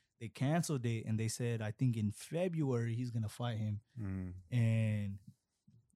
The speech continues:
Speaker 1: I mean, who knows, man? I,
Speaker 2: Yeah.
Speaker 1: I, I don't follow Usyk, like, all that much, so I don't know how good he is.
Speaker 2: Mm-hmm.
Speaker 1: I know he fucked up Joshua, but, um, I don't know, like,
Speaker 2: I mean,
Speaker 1: how he
Speaker 2: th-,
Speaker 1: fights.
Speaker 2: everyone says that, like, Usyk,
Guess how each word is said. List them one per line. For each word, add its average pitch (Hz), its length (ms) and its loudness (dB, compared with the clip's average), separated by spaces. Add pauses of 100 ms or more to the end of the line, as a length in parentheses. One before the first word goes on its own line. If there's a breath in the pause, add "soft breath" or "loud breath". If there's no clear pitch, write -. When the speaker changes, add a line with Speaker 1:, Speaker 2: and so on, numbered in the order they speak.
(140)
Speaker 1:
I 127 60 -4
mean, 120 160 2
who 127 160 0
knows, 131 300 2
man? 101 220 -6 (220)
I, 127 80 -2
Speaker 2:
Yeah. 131 320 -2
Speaker 1:
I, 139 100 0
I - 20 4
don't 165 160 2
follow 160 320 2
Usyk, 156 440 -2
like, 143 320 -4
all 139 160 0
that 139 160 0
much, 135 420 0
so 110 100 -8
I 120 120 -2
don't 131 100 -4
know 131 140 -4
how 120 260 -6
good 123 200 -6
he 120 180 -8 (240)
is. 143 200 -10 (280)
Speaker 2:
Mm-hmm. 101 200 -2
Speaker 1:
I 120 40 0
know 131 80 2
he 135 120 2
fucked 131 360 -6
up 120 140 -6
Joshua, 135 600 0 (720)
but, 113 300 0
um, 101 420 -6 (1000)
I 127 80 0
don't 135 160 2
know, 127 200 2
like, 110 300 -2 (540)
Speaker 2:
I 110 80 2
mean, 107 140 4
Speaker 1:
how 135 120 4
he 139 60 2
Speaker 2:
th-, 127 100 -2
Speaker 1:
fights. 113 180 -2
Speaker 2:
everyone 135 320 4
says 120 240 0
that, 107 180 0
like, 95 180 -2
Usyk, 104 540 -4